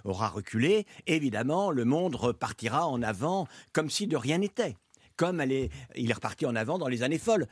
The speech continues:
Après tout, les années folles, ils ont suivi, euh, la grippe espagnole. Donc, euh, de ce côté-là, il n'y a pas de problème. Est-ce que je suis d'un autre côté soucieux ? Oui,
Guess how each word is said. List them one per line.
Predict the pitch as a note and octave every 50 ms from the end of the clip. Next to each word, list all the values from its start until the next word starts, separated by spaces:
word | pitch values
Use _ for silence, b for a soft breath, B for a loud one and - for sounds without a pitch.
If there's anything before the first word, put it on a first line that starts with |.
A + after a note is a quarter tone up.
| b b
Après | B2 A2 - A2 G#2+
tout, | - C3+ C3 A2+
les | G#2 G2 G2
années | G#2 G#2 A2 G#2
folles, | - - D#3 F3+ F#3+ E3
ils | B2+ A#2+
ont | A#2
suivi, | G#2+ - - A2 G#2 G2+ D3 F3+ F#3+ D#3+ B B F3 C3+ B
euh, | - F#2+ G2 G2+ G#2+ G#2+ G#2+ A2+ A2+ A2
la | G#2+ G#2+
grippe | A2 - B2+ A#2 -
espagnole. | B2 G#2+ - - G3 G#3 G#3 F#3+ C#3+ G#2+ B B B2 B
Donc, | - B2 A2+ A2+ - - -
euh, | A2
de | G#2+
ce | G2+ -
côté-là, | - C3 G#2+ B2+ D#3 F#3
il | F3+
n'y | D3+
a | -
pas | - D3+ D3
de | -
problème. | - - A#2 G2 E2+ D#2+ B B B B B B
Est-ce | D#3 D3 - -
que | A#3+ A#3+
je | G#3+ F3 E3
suis | - - E3+ E3
d'un | C#3+ C3 C3 C3 B2+ B2+ B2+ B2+
autre | C3+ B2+ - B2+
côté | - - B2 - E3 E3+ B2+ B B B B B B B B B B _ _
soucieux ? | - - - - D3 - - - E3
Oui, | D3+ C#3+ D#3 G#3+ A#3+ A#3 -